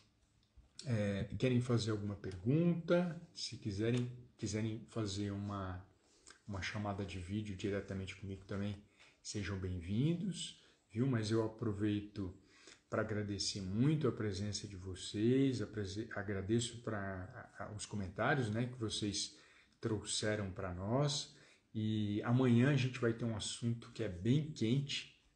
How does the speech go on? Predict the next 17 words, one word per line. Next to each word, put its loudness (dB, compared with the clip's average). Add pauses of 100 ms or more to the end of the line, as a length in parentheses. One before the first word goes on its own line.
né, -4
que -4
eu 2
acho -4
que -2
as -4
pessoas -4
têm -6
comentado -4
bastante, -2 (380)
que -4
é 2
dieta 2
low 4
carb 0
e 0
câncer. -4